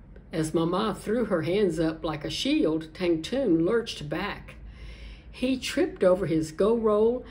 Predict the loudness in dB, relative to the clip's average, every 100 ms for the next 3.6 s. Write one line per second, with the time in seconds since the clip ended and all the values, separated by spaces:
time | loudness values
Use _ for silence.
0 | -16 -2 2 2 2 2 2 0 2 0
1 | 2 2 2 0 0 0 0 0 -2 2
2 | 4 4 2 0 0 0 0 0 0 2
3 | 2 2 -6 -8 -10